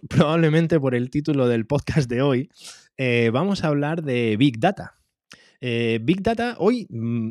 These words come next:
hoy va a ser un programa súper especial, sobre todo, mm, para mí, porque realmente Big Data yo no tengo mucho conocimiento, o sea, no he trabajado nunca, eh, técnicas de Big Data y la verdad que, como le he comentado ya a Iker en alguna ocasión,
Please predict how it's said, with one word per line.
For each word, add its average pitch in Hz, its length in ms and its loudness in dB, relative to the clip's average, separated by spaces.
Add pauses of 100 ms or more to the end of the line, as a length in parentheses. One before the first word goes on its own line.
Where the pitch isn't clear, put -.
hoy 220 120 4
va 240 100 2
a - 20 0
ser 202 140 2
un 175 80 4
programa 165 300 -2
súper 131 200 0
especial, 101 400 -4
sobre 113 220 -4
todo, 170 260 -2
mm, 113 320 -8
para 101 200 -8
mí, 104 140 -8
porque 92 340 -10 (500)
realmente 202 880 -2
Big 160 240 -2
Data 185 280 -4
yo 143 360 -2
no 127 360 -6
tengo 131 360 -4
mucho 131 280 -2
conocimiento, 101 500 -6
o - 20 -14
sea, 90 160 -14
no 101 140 -6
he 110 60 -4
trabajado 107 600 -2
nunca, 196 400 -4 (120)
eh, 110 320 -4
técnicas 110 460 -6
de 95 100 -6
Big 120 200 -6
Data 107 320 -8 (100)
y 117 400 -2
la 110 140 -2
verdad 107 320 -4
que, 143 160 -8
como 117 180 -6
le 110 100 -2
he 104 40 -8
comentado 113 520 -4
ya 113 200 0
a - 20 0
Iker 117 300 -2
en 117 80 -8
alguna 113 340 -8
ocasión, 127 500 -10